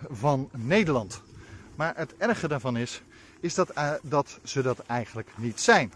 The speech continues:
Want kijk naar de afgelopen, nou ja, in ieder geval tien jaar van Rutte. Maar daarnaast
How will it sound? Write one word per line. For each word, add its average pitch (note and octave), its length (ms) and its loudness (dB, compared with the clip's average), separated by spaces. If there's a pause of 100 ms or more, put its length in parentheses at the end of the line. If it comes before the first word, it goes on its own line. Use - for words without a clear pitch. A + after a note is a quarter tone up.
Want F#3+ 420 8 (200)
kijk A#3 320 6
naar F#3 180 4
de E3 80 -2
afgelopen, C#3+ 680 0 (1300)
nou D#3 160 2
ja, B2+ 180 4
in F#3+ 100 2
ieder B3+ 160 8
geval D3 360 4
tien A3+ 280 6
jaar D#3 360 8
van B2 280 2
Rutte. A#3+ 400 6 (1120)
Maar C#3 220 2
daarnaast C#3+ 520 2